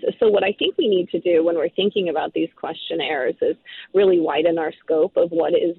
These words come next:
ghosting. I think now, based on this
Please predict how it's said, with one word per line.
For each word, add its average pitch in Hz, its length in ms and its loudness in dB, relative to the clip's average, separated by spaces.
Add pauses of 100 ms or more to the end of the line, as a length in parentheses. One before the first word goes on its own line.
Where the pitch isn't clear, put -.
ghosting. 202 560 0 (480)
I 247 200 -4 (100)
think 226 260 -2
now, 185 640 -4 (160)
based 190 300 -2
on 175 160 -4
this 170 100 -2